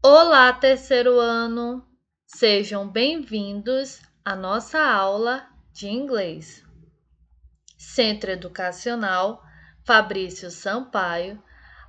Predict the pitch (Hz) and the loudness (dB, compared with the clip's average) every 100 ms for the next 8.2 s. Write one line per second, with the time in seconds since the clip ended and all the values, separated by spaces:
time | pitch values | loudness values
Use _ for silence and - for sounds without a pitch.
0 | - 214 220 208 190 175 185 220 240 214 | -2 2 2 2 -2 -4 -8 -8 -2 -2
1 | 202 202 202 - - - - 190 185 - | 0 -4 -8 -18 -20 -20 -10 -8 -8 -4
2 | 214 220 262 247 226 214 208 208 208 _ | 0 2 2 2 0 -2 -4 -10 -14 _
3 | - - 185 180 185 202 _ 254 247 208 | -20 -6 -2 -2 -6 -10 _ -8 -6 -4
4 | 202 214 - _ _ _ - 202 202 254 | -4 -6 -14 _ _ _ -6 -4 0 -2
5 | 254 240 208 190 185 180 160 180 196 208 | 0 -4 -4 -4 -8 -12 -12 -12 -8 -4
6 | 262 233 226 220 220 233 - - _ _ | -4 -4 -8 -8 -8 -12 -16 -20 _ _
7 | - 202 196 - 208 233 294 233 - - | 0 0 0 -10 -10 -6 -6 -6 -8 -16
8 | _ | _